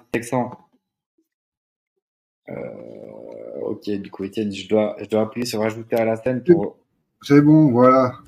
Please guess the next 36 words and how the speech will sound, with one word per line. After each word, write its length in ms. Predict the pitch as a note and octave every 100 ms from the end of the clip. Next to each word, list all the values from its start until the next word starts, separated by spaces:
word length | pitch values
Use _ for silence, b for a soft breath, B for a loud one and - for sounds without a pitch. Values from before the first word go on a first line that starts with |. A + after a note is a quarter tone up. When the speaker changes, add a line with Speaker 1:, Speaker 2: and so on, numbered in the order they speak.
| _
Speaker 2:
Ouais, 320 | A2+ A#2 A#2+
voilà, 260 | A#2+ B2 B2
je 80 | -
suis 80 | C3+
avec 200 | B2 B2
toi. 280 | B2 A#2 _ b _ _
Bonsoir. 520 | A#2+ A#2+ C#3 C3 A2 B B -
Speaker 1:
Ouais, 240 | _ -
ok. 80 | - b b b b _
Salut 240 | - A2
Étienne, 300 | B2 B2 C3
ça 100 | B2+
va 160 | A#2+ C3+
ou 80 | C#3
quoi ? 300 | A#2 A2+ - _ _ _ _ _ _
Speaker 2:
Ça 180 | D3+
va, 140 | D#3 E3
impeccable. 380 | D#3 D#3 D#3 C#3+
Ça 80 |
a 20 | C3
été 140 | C#3
un 40 |
peu 140 | C3 C3+
la 120 | B2+
course 260 | C3 C3 -
toute 120 | A#2+
la 80 | A#2
journée, 300 | A#2+ B2+ B2
donc 140 | A2
je 40 | -
suis 100 | A2+
juste 200 | C3 -
rentré, 420 | B2 A#2+ A#2+ B2+
donc, 260 | A2+ A2 G#2
euh, 40 |
voilà. 220 | F#2+ F2+